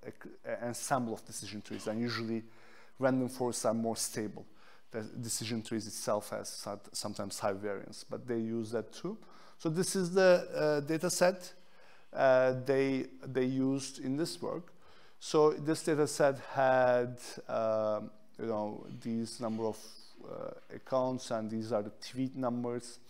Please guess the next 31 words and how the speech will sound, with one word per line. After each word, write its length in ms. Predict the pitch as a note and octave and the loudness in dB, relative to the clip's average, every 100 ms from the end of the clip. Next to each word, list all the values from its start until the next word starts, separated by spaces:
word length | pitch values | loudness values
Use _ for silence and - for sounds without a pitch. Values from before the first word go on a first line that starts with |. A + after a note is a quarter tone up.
| - - - | -20 -20 -10
and 180 | A2+ G#2 | -6 -2
there 100 | G#2 | 0
are 120 | G2+ G2 | 0 -2
comments. 840 | - A2 B2+ C#3+ C3+ C3 - - - - - - - - - - | -4 2 4 4 0 -6 -6 -6 -6 -12 -20 -20 -20 -20 -10 0
And 160 | C#3+ | 8
then 300 | D#3+ E3 D#3+ - - - | 10 10 6 -4 -14 -4
in 180 | E3+ F3 | 0 4
this 240 | F#3 - | 4 4
work, 260 | G3 F3 E3+ | 6 6 6
they 120 | E3 | 4
extract 440 | D3+ - - D3+ - | 4 2 4 4 2
features 440 | - D3 D3 C3 | -4 -2 -2 2
about, 360 | C3+ B2 A#2+ G#2 | 4 6 4 4
like, 180 | A2+ | -2
the 180 | - - | -4 -12
tweet 280 | - C#3+ C#3+ | -4 -4 -2
contents, 880 | - C3 C3 C#3+ C3+ C3 B2+ - - - - - | -4 -4 -2 0 0 0 -4 -8 -10 -16 -20 -2
how 140 | - D3 | 8 8
long 300 | C#3+ C#3 C3+ | 10 6 4
the 80 | C3 | 0
account 420 | B2 - C3 C3 | 2 2 2 4
was 320 | B2+ A#2+ A2+ | 4 4 4
there. 220 | B2+ A#2+ | 4 4
So 160 | A#2+ D3+ | 4 0
there 160 | D3 D#3+ | 0 0
is 120 | D#3+ | 2
a 80 | E3 | 2
lot 280 | E3+ E3 | 2 2
of, 140 | E3+ D3 - - - C3 | 0 0 -4 -18 -12 -2
uh, 380 | C3 B2 A#2+ A#2+ - - - | 0 2 2 -2 -4 -14 -14
features 600 | - D#3 - C#3+ C3 | -2 -2 0 0 0